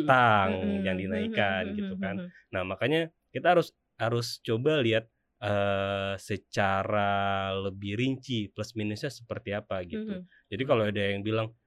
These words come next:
Speaker 1: "Oh, ini <clears throat> pendukungnya, eh, pasti masyarakat yang tidak pintar, ini
Speaker 2: Mm-mm.
Speaker 1: masyarakat yang
Speaker 2: Mm-mm.
Speaker 1: pintar,"
Speaker 2: Mm-mm.
Speaker 1: gitu.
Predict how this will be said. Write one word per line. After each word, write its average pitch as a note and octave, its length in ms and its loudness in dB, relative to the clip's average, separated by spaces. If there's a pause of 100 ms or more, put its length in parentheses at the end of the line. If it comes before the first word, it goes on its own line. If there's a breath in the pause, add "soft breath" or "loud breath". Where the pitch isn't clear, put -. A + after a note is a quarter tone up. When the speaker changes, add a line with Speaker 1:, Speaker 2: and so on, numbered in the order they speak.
(100)
Speaker 1:
"Oh, F3 160 2
ini G3 480 6
<clears throat> - 240 -20
pendukungnya, D#3+ 720 2
eh, C3 540 4 (100)
pasti E3 480 -2
masyarakat B2 560 -4 (240)
yang A#2 480 -4 (300)
tidak A#2 320 -2
pintar, C3+ 420 4
ini D#3 220 4
Speaker 2:
Mm-mm. G#3 240 2
Speaker 1:
masyarakat A#2+ 400 0
yang A2+ 180 -2
Speaker 2:
Mm-mm. F2+ 80 -8
Speaker 1:
pintar," A#2 380 -2
Speaker 2:
Mm-mm. G2+ 80 -8
Speaker 1:
gitu. F#3+ 280 -6